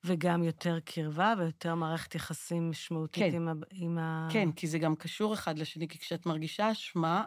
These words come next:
Speaker 2: את הולכת על ביצים, ואת מאוד זהירה, ואת מנסה לעשות כל מיני דברים, אבל הדברים האלה לא באמת מקרבים.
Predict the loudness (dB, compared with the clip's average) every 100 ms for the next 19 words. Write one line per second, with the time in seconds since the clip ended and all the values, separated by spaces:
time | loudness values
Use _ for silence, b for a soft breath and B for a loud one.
0 | -4 -4 -4 -4 -4 -4 -4 -6 -6 -4
1 | 0 0 0 -4 -6 -6 -2 -2 0 0
2 | 0 0 0 0 0 -4 B B B B
3 | B -4 -4 -6 -12 -2 0 0 4 4
4 | 4 0 -6 0 4 4 4 2 2 2
5 | 2 2 0 -6 _ B B B 0 2
6 | 2 2 2 4 6 6 6 6 6 4
7 | 0 -2 -2 0 0